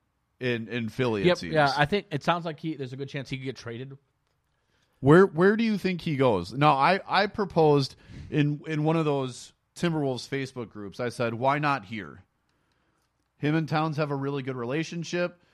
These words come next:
Speaker 1: Uh, the Sixers want Covington back, it's rumored. Um, I think that's something that could work, and I was basically mocked. Do you think that, that Horford here would be a good thing for this team and it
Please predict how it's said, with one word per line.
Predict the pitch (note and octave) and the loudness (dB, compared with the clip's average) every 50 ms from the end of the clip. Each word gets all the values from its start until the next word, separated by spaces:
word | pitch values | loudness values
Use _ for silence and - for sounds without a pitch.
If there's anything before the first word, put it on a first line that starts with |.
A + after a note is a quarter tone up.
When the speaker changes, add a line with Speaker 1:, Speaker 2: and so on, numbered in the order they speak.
| _ _ _ _ _ - | _ _ _ _ _ -8
Speaker 1:
Uh, | - A2 G#2+ G#2+ | -2 -2 -2 0
the | G2 G#2 | -2 -6
Sixers | - - - D#3+ D3+ - - D#3 D3+ C3+ | -8 -6 -8 -8 -6 -6 -4 -4 -4 -4
want | B2+ B2 C3 C3+ C3+ C3+ - | -4 -4 -2 -2 -2 -2 -4
Covington | - C#3+ C#3 C#3 D3+ D3+ C3+ - D#3+ D3+ | -4 -4 -4 -4 -4 -8 -8 -10 -8 -6
back, | D3+ D#3 D3+ D3+ - | -4 -4 -4 -4 -6
it's | D#3+ D#3 - - | -10 -12 -10 -8
rumored. | D3 D3 D3 D3 D3 D3 C#3+ C#3+ C3+ _ _ _ _ _ _ _ _ _ - | -6 -4 -2 -2 -2 -2 -2 -4 -6 _ _ _ _ _ _ _ _ _ -10
Um, | G#2 G2+ G#2 G#2 G#2 G2+ G2 G2 F#2+ F#2 F#2 F#2+ - _ _ _ _ _ _ _ _ _ _ _ _ _ _ _ - | -6 -4 -4 -2 -2 -2 -2 -2 -4 -6 -8 -12 -16 _ _ _ _ _ _ _ _ _ _ _ _ _ _ _ -6
I | - B2 D3+ | -2 -2 -2
think | D3 E3 E3+ D#3 | 0 -2 -4 -4
that's | D#3+ D3 C3+ - | -2 -4 -4 -2
something | - D3+ C#3+ C3 C#3+ C#3+ | -2 -4 -4 -4 -4 -4
that | C#3 B2+ A#2+ - | -4 -4 -4 -4
could | C3+ B2 | -8 -6
work, | A#2 B2 C3+ C#3+ D#3 D#3 - - _ - | -2 0 0 0 -2 -4 -8 -14 _ -8
and | A#2 A#2 A#2+ A#2+ A#2 A2+ G#2+ F2 | -6 -4 -4 -4 -4 -6 -4 -2
I | G#2 A#2 B2 | 0 0 0
was | B2+ B2 A2 | 0 -2 -4
basically | - B2 A#2 A2 - A#2 F#2+ A2+ A2+ G#2 | -4 -4 -4 -4 -4 -8 -8 -6 -6 -4
mocked. | G2+ G2+ G2+ F#2 D#2+ - - _ - - | -4 -4 -4 -4 -6 -8 -14 _ -14 -8
Do | A2+ | -6
you | A#2+ A#2+ A#2+ | -4 -4 -4
think | - C#3 C#3 C3 - - | -2 -4 -4 -4 -4 -4
that, | C3+ C3 B2+ B2 - _ _ _ | -2 -2 -2 -2 -6 _ _ _
that | - B2 A#2+ A2+ - _ _ _ _ _ _ - | -2 -2 -2 -2 -4 _ _ _ _ _ _ -6
Horford | G#2+ C#3 D3+ D3+ C#3+ - D#3+ D3 C3 | 0 2 2 2 0 -2 -6 -6 -6
here | A#2 C#3 C#3+ D3 D3+ D3+ D3+ C#3+ - _ _ _ _ _ _ | -6 -4 -2 -2 0 0 -2 -4 -6 _ _ _ _ _ _
would | - C3+ C3 A#2 | -4 -4 0 0
be | D3 C#3+ | 2 2
a | B2 G2 | 0 0
good | G2+ B2+ D3 D3 - | 0 0 -2 0 0
thing | E3 E3 E3 | -2 -2 -2
for | D3 - E3+ E3 | -2 -4 -4 -2
this | E3 D3 - | -2 -4 -4
team | - E3+ F3 F3 E3 | -4 -4 -2 -2 -2
and | D3 | -2
it | C3+ | -2